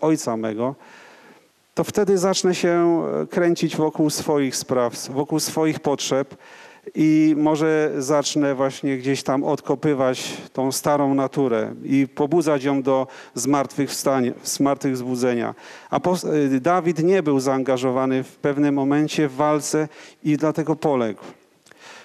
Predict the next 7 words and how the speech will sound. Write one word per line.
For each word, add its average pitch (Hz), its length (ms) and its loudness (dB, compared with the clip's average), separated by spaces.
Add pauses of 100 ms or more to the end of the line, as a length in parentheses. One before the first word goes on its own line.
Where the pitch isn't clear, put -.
(160)
Kochani, 165 380 2
powinniśmy 160 500 2
również 151 320 2
być 135 140 -4
zaangażowani 135 760 0
w 123 80 -6
modlitwie. 131 640 0